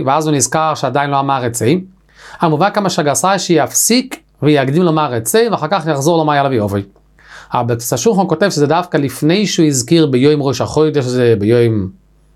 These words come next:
חג זה וזה. אם הוא כבר אמר זאת, אז אין עניין לחזור שוב לרצי, אלא יסיים, ואז יאמר רצי. ולמעשה יש כאן חשבון בבירור מוספים, שלכאורה לפי דברי המשתברור לגבי קריאת סתירא בחנוכה,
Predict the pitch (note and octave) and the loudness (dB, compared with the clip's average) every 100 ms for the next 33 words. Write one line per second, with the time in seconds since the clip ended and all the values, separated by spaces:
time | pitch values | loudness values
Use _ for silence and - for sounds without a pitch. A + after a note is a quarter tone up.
0 | _ - B2 A#2+ A#2 A#2 A#2 E3+ D#3+ - | _ -6 -2 0 0 0 2 0 0 -6
1 | _ _ A3 A3+ F3+ D#3+ F3+ F3 D#3 E3 | _ _ 0 2 2 2 2 0 2 2
2 | D#3 D#3 - B2+ C3+ E3+ D#3+ C#3+ C3+ C3 | 0 -2 -4 -2 2 4 4 2 0 2
3 | C3 C#3 C3 B2+ A#2 A2+ C3+ A#2+ D#3 C#3 | 2 2 0 -2 -2 0 0 0 0 0
4 | A2+ - A#2+ G#2+ G#3+ G#3+ D#3+ B2 - G#3+ | -4 -8 -6 -2 0 2 2 0 -2 0
5 | A3+ F3 E3 D3+ C3+ C3+ G#2 F2 - _ | 0 0 0 0 -2 -4 -8 -10 -14 _
6 | _ _ - - - - - - C3+ F#3+ | _ _ -20 -20 -20 -20 -12 -2 2 2
7 | A#3+ - F3 F3 - F3 - B2+ E3 E3+ | 0 2 2 0 0 -2 0 0 2 2
8 | C#3 D#3+ C#3+ G3+ G3 F3+ D#3+ D#3+ - _ | 2 2 2 0 0 2 2 0 -6 _
9 | _ - - C#3 B2+ C3+ E3+ D#3 B2 - | _ -6 0 0 0 2 2 0 -2 0
10 | F3+ E3+ E3 D3+ C3+ B2 C3+ E3+ C3 C3 | 2 2 0 -2 -4 -2 0 2 2 2
11 | D#3 C#3+ D3 - A2+ - E3 D3 A#2 - | 0 0 0 0 -2 2 2 2 2 0
12 | E3 G3 E3 | -2 -2 -2